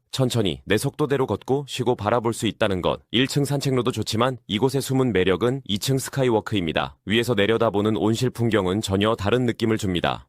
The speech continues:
식물들 위를 살짝 떠서 걷는 것 같은 기분. 바쁜 생각이 자연스럽게 사라지고 머리가 맑아지는 경험을 하게 됩니다. 곳곳에 벤치와 쉼터도 많아서 중간중간 앉아 쉬기 좋고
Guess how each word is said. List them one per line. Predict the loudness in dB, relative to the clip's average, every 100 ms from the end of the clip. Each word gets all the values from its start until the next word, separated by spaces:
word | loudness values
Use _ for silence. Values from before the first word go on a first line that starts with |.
| -6
식물들 | 0 2 2 2 0
위를 | 0 0
살짝 | 0 -2 -2 -2
떠서 | -2 -2
걷는 | -2 0 2 2
것 | 0
같은 | 0 -2 -4
기분. | -4 -6 -6 -8
바쁜 | -6 0 0
생각이 | 0 2 0 0 -4 -6
자연스럽게 | 0 2 2 2 0 0
사라지고 | -2 0 0 0 0 -2 2
머리가 | 2 4 2
맑아지는 | 2 2 2 0 -2
경험을 | 0 0 2 2 0
하게 | 0
됩니다. | 0 -2 -2 -2 -4 -2
곳곳에 | 0 2 2 2
벤치와 | 2 2 2 2
쉼터도 | 2 -2 0 0 2
많아서 | 2 0 0 -2 -2
중간중간 | 0 2 2 2 0 2
앉아 | 2 2
쉬기 | 0 -2 0
좋고 | -2 0 -2 -2